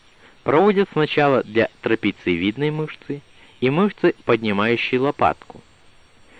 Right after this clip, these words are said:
в результате чего увеличивается объём вращения головы и шеи, что необходимо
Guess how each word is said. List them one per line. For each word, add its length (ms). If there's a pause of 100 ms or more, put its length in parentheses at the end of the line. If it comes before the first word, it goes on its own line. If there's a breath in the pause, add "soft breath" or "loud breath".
(220 soft breath)
в 140
результате 640
чего 440 (680 soft breath)
увеличивается 1000
объём 480
вращения 680
головы 480
и 100
шеи, 420 (760)
что 220
необходимо 800